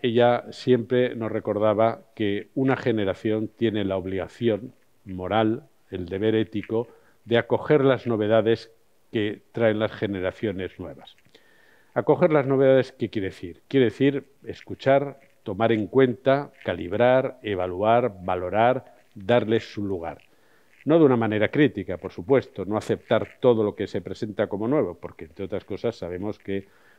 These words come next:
mucho de lo nuevo es bastante viejo, pero sí estar un poco atentos a todo eso que se produce, porque de lo contrario estaríamos, eh, cayendo en un efecto de retógrado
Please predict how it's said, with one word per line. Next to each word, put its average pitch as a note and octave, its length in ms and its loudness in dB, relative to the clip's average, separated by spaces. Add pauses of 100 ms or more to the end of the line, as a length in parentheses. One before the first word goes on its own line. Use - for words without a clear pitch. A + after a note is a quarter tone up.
(140)
mucho G2+ 360 -8
de F#2 80 -6
lo F2+ 140 -6
nuevo G2 520 -4
es F2+ 140 -10
bastante F2+ 380 -8
viejo, C3+ 480 -2
pero B2+ 380 4
sí D3+ 400 0
estar B2+ 300 -2
un A2+ 120 -4
poco A#2+ 240 2
atentos A#2 600 -2 (400)
a G#2 100 -4
todo G2+ 240 -4
eso G2 180 -8
que - 120 -10
se F#2 100 -12
produce, F#2 340 -6
porque B2+ 280 -2
de B2 80 0
lo B2 100 2
contrario B2+ 460 0
estaríamos, G2 680 -6 (600)
eh, F#2 460 -6 (120)
cayendo A#2+ 720 2
en G#2 120 -8
un G#2 140 -4
efecto A2+ 920 -2
de G2 240 -10
retógrado G#2 920 -2